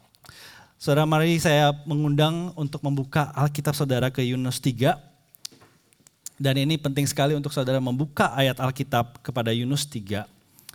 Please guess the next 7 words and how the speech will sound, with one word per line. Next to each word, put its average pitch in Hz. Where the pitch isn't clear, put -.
Eh, 113
kenapa? 123
Karena 160
saya 185
mau 170
saudara 151
sendiri 147